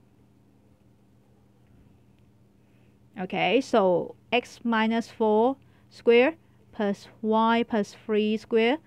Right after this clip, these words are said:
okay, would be equals to five square. I throw it to the right hand side. Okay, so I can have the same result. So the center would be four,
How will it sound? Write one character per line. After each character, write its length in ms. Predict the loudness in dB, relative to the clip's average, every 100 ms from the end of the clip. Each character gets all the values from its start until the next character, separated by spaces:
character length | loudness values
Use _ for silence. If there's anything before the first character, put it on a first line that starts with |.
| -20 _ _ -12
okay, 240 | -4 -2
would 160 | -2 -2
be 80 | -4
equals 420 | -4 -4 -4 -4
to 160 | -10 -10
five 480 | -2 2 2 0
square. 300 | -2 -2 -2 -2
I 100 | -6
throw 340 | -4 0 0
it 100 | -2
to 140 | -2 -2
the 80 | 0
right 240 | 0 -2
hand 300 | -6 -8 -8
side. 340 | -8 -8 -8 -12 _ _ _ _ _ _ _ _ _ _ _ _ _ _ _ _ _ _ _ _ _ _ _ _ _ _ -16
Okay, 300 | -8 -2 -2
so 180 | 0 0
I 140 | 2 0
can 200 | 0 -4
have 220 | -2 -2
the 100 | -4
same 340 | -2 0 0 -4
result. 540 | -6 -4 -6 -6 -20 _ _ _ _
So 240 | -4 -2 0
the 100 | -2
center 680 | 0 2 2 -2 -2 -2 -6 _ _ _ _ -20 _ _
would 200 | -10 -4
be 160 | -2 -2
four, 560 | 0 2 6 6 4